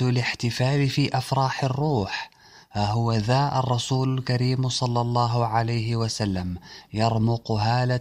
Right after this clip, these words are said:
النور في صفوف المصلين، فينتبه إلى ما قد يعتريها من اضطراب، ثم يستفهم منبها: "ألا تصفون كما تصف الملائكة عند ربها؟"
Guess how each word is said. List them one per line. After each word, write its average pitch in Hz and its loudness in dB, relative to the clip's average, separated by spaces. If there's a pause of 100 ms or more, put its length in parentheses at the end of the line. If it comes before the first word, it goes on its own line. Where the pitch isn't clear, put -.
النور 123 2
في 127 -2
صفوف 123 -2
المصلين، 117 0 (420)
فينتبه 117 2
إلى 107 2
ما 101 2
قد 101 -2
يعتريها 110 0
من 120 2
اضطراب، 123 -2 (420)
ثم 180 4
يستفهم 120 2
منبها: 98 0 (680)
"ألا 117 4
تصفون 123 0
كما 127 2
تصف 123 -2
الملائكة 123 2
عند 120 2
ربها؟" 123 2